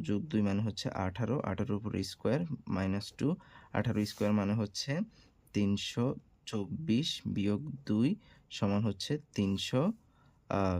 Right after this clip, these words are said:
কত? আহ, তিনশো বাইশ। তিনশো বাইশে আমাদেরকে বের করতে হবে, হচ্ছে প্রমাণ করতে হবে। সরি, এখানে প্রদত্ত রাশি হবে না, এখানে হবে লেফট হ্যান্ড সাইড।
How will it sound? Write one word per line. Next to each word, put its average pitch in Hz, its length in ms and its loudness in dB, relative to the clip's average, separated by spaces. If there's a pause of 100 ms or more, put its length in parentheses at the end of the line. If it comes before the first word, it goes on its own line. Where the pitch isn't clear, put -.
কত? 110 160 2
আহ, 95 600 0
তিনশো 104 260 2 (220)
বাইশ। 90 220 0 (380)
তিনশো 113 220 4 (100)
বাইশে 95 320 0
আমাদেরকে 98 380 0
বের 95 160 4
করতে 98 200 -2
হবে, 92 140 2
হচ্ছে - 220 -6
প্রমাণ 120 280 8
করতে - 220 -6
হবে। 90 140 -2 (340)
সরি, 110 180 4
এখানে 117 240 2
প্রদত্ত 104 280 0 (100)
রাশি 104 240 0
হবে 90 200 0
না, 127 60 2 (440)
এখানে 107 260 4
হবে 110 160 2 (540)
লেফট 98 320 0
হ্যান্ড 117 240 2
সাইড। 160 240 2